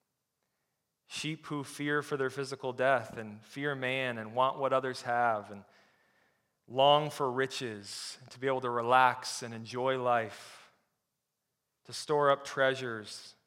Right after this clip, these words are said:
worries about food and clothing, worries about tomorrow, worries about living a long life.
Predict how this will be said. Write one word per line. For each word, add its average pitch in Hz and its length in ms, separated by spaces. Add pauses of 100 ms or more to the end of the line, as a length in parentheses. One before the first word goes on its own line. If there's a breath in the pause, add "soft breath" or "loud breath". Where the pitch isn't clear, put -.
(280)
worries 156 380
about 139 360
food 156 460
and 120 160
clothing, 139 680
worries 151 320
about 147 300
tomorrow, 131 640
worries 147 300
about 143 280
living 147 240
a 135 100
long 135 300
life. 127 560